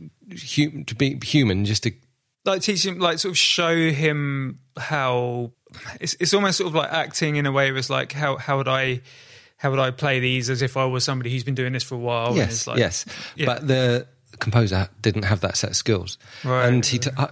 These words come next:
Speaker 1: so he called me, and we've worked together on various things.
Speaker 2: Hmm.
Speaker 1: And, um, he said to me,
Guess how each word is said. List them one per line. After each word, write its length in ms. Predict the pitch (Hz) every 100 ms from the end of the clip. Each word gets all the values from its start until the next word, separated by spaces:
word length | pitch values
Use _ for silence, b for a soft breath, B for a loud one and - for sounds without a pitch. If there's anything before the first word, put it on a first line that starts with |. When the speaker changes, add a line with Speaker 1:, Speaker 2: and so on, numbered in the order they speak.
| -
Speaker 1:
so 180 | - 113
he 80 | 110
called 220 | 120 101
me, 160 | 117 92
and 80 |
we've 240 | 107 104 -
worked 200 | 120 -
together 240 | - 104
on 120 | 101
various 380 | 95 101 101 92
things. 400 | - 82 95 - _
Speaker 2:
Hmm. 180 | 156 151 117 B B -
Speaker 1:
And, 260 | 113 113 117
um, 420 | 120 120 120 123
he 100 | 120 120
said 160 | 127
to 60 | 123
me, 320 | 123 120 110